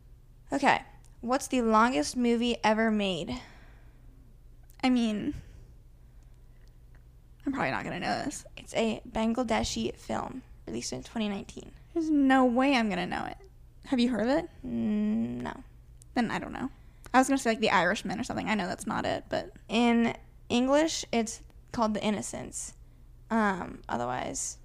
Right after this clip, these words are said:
Speaker 2: How long is Passion? Isn't that a freaking long movie?
Speaker 1: You know how long this movie is?
Speaker 2: Five hours.
Speaker 1: Twenty-one hours and
Speaker 2: There's,
Speaker 1: five
Speaker 2: like,
Speaker 1: minutes.
Speaker 2: you can't even call that a movie.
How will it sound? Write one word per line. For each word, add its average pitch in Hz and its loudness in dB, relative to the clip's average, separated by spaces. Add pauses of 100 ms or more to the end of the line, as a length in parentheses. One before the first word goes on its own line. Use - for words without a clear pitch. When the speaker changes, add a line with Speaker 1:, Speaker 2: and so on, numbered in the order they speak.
(120)
Speaker 2:
How 294 6
long 440 8
is 381 -2
Passion? 240 2 (220)
Isn't 294 -2
that 277 6
a 311 0
freaking 302 4
long 302 6
movie? 311 2 (220)
Speaker 1:
You 254 -4
know 247 2
how 247 2
long 226 4
this 240 -2
movie 262 -4
is? 302 -4 (220)
Speaker 2:
Five 247 4
hours. 302 0 (640)
Speaker 1:
Twenty-one 254 0
hours 262 2
and 294 4
Speaker 2:
There's, 415 10
Speaker 1:
five 285 8
Speaker 2:
like, 233 8
Speaker 1:
minutes. 359 10
Speaker 2:
you 403 6
can't 403 8
even 370 4
call 302 8
that 262 8
a 247 4
movie. 233 2